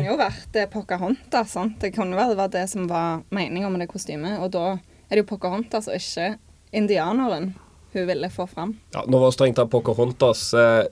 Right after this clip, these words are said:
Speaker 3: svært mindreårig og ble gifta vekk til en relativt gammel, eh, europeer.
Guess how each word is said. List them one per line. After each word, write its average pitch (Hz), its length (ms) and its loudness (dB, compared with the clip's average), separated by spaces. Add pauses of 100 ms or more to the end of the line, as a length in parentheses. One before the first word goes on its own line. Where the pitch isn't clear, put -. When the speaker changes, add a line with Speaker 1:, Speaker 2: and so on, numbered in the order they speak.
(160)
Speaker 3:
svært 127 480 4
mindreårig 123 720 6 (100)
og 113 180 4
ble 113 240 6
gifta 120 460 2
vekk 120 300 0
til 117 200 4
en 110 200 6
relativt 110 720 2
gammel, 110 520 4
eh, 95 300 4
europeer. 120 460 6